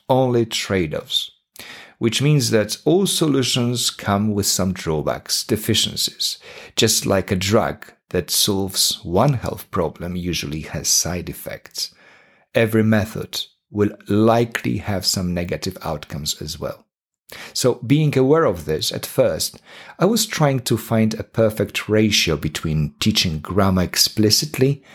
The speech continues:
and allowing students to develop an implicit feel for the language.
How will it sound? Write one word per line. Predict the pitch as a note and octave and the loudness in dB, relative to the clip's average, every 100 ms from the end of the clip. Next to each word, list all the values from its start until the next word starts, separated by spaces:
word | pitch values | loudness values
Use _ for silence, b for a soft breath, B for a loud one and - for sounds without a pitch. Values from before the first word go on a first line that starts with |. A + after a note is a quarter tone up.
| B B B | B B B
and | G#2 F#2 F2+ - - | 2 4 2 0 0
allowing | F2 D#2+ E2 E2+ - - - | 2 2 2 -2 -6 -12 -4
students | - - F#2+ F2 - | -2 0 0 0 0
to | F#2+ | 0
develop | F#2+ E2 D#2 D#2+ - | 0 0 0 0 -2
an | - E2 | -4 0
implicit | G2 - E3 D3+ - D#2+ | 0 0 2 2 2 0
feel | - F#2 F2 | -2 -2 -4
for | - D#2+ | -2 -2
the | D2+ | 0
language. | D#2+ D#2 C#2 - - _ | 0 0 -4 -6 -8 _